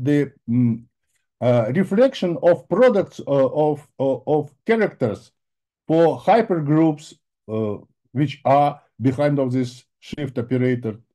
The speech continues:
theory. So you have a, a characters of hypergroups, and, uh, this formula, it is, uh, uh, can be interpreted in terms of product of characters. This is, you are right.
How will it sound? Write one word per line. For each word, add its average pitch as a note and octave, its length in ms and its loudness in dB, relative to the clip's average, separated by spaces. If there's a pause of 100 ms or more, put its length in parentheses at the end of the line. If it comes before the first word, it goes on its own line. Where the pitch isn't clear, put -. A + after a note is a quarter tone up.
(240)
theory. A#2 380 0 (240)
So F#3 240 2
you E3 120 2
have E3 200 2
a, C3 200 0
a A#2 280 -2
characters B2 720 -4
of A2 260 -2 (240)
hypergroups, E3+ 720 0 (560)
and, C3+ 380 -2
uh, C#3+ 160 2
this G3+ 240 -2
formula, D3+ 640 0
it B2+ 160 -8
is, B2 180 -2
uh, A#2 300 0 (180)
uh, A2+ 180 0 (140)
can F#3+ 220 2
be G3 100 2
interpreted D#3 560 -2
in A#2+ 180 -4
terms D3 320 -4
of A#2 180 -6
product B2+ 400 -4
of G#2 160 -8
characters. - 680 -10
This D#3 220 -4
is, G#2+ 260 -10 (100)
you A2+ 160 -2
are A2 100 0
right. D2+ 200 -8